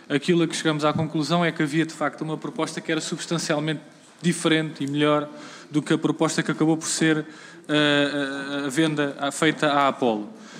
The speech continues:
Ahm, e que esta proposta não avançou, em primeiro lugar, porque houve uma rejeição por parte do I, do I S P em relação à possibilidade de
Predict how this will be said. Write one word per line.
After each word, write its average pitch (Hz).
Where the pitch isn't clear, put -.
Ahm, 160
e 185
que 202
esta 190
proposta 170
não 165
avançou, 190
em 190
primeiro 190
lugar, 202
porque 208
houve 196
uma 180
rejeição 180
por 185
parte 165
do 165
I, 165
do 160
I 165
S 160
P 185
em 170
relação 160
à 151
possibilidade 165
de 180